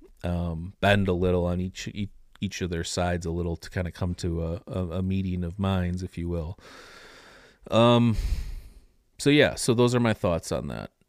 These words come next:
Um, now,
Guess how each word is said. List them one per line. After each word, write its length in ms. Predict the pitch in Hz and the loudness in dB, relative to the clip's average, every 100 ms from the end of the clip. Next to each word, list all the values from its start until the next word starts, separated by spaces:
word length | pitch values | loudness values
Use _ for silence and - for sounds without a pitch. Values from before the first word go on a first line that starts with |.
| - | -4
Um, 520 | 98 92 87 80 85 - - - _ _ _ _ _ _ _ _ _ _ _ _ _ _ | 0 2 2 0 -4 -8 -18 -20 _ _ _ _ _ _ _ _ _ _ _ _ _ _
now, 760 | 127 113 107 107 104 101 95 | 2 6 6 6 6 4 2